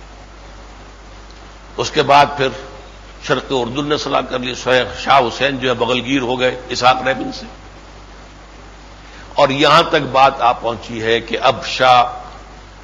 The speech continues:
عبدالعزیز کے بیٹے عبداللہ ولی عہد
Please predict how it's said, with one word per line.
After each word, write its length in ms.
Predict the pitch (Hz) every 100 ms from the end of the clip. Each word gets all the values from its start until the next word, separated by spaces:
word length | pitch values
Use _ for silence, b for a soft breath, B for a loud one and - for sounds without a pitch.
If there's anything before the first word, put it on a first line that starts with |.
| - - - -
عبدالعزیز 680 | - 110 135 127 110 147 147
کے 140 | 143 135
بیٹے 400 | 123 131 135 135
عبداللہ 840 | 123 95 120 131 151 131 - - - - - - - -
ولی 300 | 113 147 151
عہد 500 | 143 165 165 - -